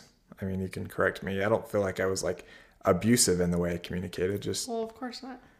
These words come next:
Speaker 1: just straightforward in how I was saying things.
Speaker 2: Yeah. I mean, I feel
Speaker 1: So.
Speaker 2: like this is probably something we can dive into deeper later. Who
Speaker 1: Yeah.
Speaker 2: knows where all this comes from? I've always had a hard time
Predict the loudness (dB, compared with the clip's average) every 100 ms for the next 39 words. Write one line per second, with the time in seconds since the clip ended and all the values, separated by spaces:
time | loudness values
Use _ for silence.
0 | _ 4 4 8 8 6 6 6 8 8
1 | 4 0 -2 -6 -16 _ -20 _ _ 0
2 | 2 2 2 0 -2 -4 -2 -2 -2 -4
3 | -6 -20 _ _ -20 -20 _ -14 -14 -18
4 | _ _ _ 0 2 4 4 4 2 -4
5 | -6 -6 -6 -4 -6 -4 -6 -6 -4 -2
6 | -2 -2 -2 -2 -4 -4 -4 -2 -4 -6
7 | -20 -20 -20 -20 -20 -18 -2 0 2 2
8 | 4 4 4 4 4 2 0 -4 -6 2
9 | 6 6 4 2 0 0 -2 -2 0 -2
10 | -4 -6 -6 -6 -6 -4 -2 -2 0 0
11 | 0 0 -2 -2 -2 -4 -6 -6 -6 -6
12 | -4 -6